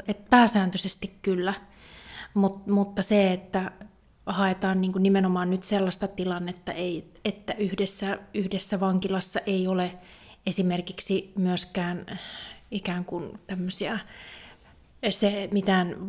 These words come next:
sekaosastoja tai vastaavia, vaan oikeasti keskitetään, keskitetään sillä tavalla erilleen, erilleen naiset ja miehet, että, että heidän, e-, he eivät ole sillä tavalla tekemisissä keskenään, että siinä voisi tämmösiä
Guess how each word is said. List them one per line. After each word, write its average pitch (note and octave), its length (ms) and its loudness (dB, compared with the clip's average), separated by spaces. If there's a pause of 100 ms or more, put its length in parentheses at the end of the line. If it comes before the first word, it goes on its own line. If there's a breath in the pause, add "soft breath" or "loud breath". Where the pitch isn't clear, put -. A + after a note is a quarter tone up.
(160)
sekaosastoja F#3 880 0
tai E3 240 -8
vastaavia, G3 680 -4
vaan F3+ 240 -4
oikeasti F#3+ 520 -8
keskitetään, F#3 840 -4
keskitetään F#3+ 600 0
sillä F#3+ 280 0
tavalla F3 380 -4 (1120 loud breath)
erilleen, F#3 640 0 (480 loud breath)
erilleen G3+ 460 6
naiset F#3+ 380 0
ja F3+ 60 0
miehet, F3+ 460 -2
että, - 380 -8
että G#3+ 400 -6 (240)
heidän, F#3+ 240 -6 (140)
e-, - 300 -8 (540 loud breath)
he G3 60 4
eivät F#3+ 280 4
ole F#3+ 160 0
sillä F#3 320 0
tavalla F3 300 -6
tekemisissä G3+ 680 -4
keskenään, G3 640 -6
että - 180 -12
siinä F#3 240 -4
voisi - 220 -8
tämmösiä G3 480 -4